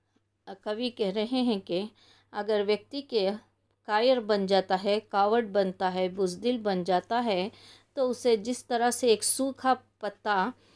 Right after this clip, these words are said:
जो हवा के झोंके से जिस तरह से उड़ता रहता है,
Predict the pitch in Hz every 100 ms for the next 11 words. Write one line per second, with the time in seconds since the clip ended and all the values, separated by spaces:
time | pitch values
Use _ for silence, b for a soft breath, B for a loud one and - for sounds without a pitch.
0 | b b 196 190 233 220 220 233 240 254
1 | 220 196 220 214 220 202 - 196 202 220
2 | _ _ _ _ _ - 190 233 - 233
3 | 220 226 226 220 208 240 226 214 202 196
4 | 247 240 196